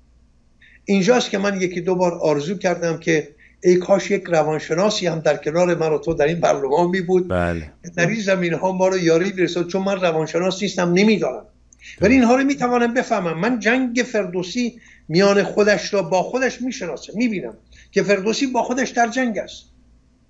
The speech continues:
Speaker 1: از یک سو خردش نمیپذیرد، از یک سو روانش، اون لایه‌هایی که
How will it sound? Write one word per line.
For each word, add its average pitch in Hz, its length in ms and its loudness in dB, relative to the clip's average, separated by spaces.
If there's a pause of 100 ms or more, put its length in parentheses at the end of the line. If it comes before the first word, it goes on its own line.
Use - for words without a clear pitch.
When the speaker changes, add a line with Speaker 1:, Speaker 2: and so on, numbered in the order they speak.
(720)
Speaker 1:
از 180 180 2
یک 277 160 2
سو 233 160 -2
خردش 220 580 -2
نمیپذیرد، 240 760 0 (440)
از 185 200 2
یک 254 140 -2
سو 240 180 -2
روانش، 226 720 0
اون 233 240 -4
لایه‌هایی 202 640 0
که 214 300 0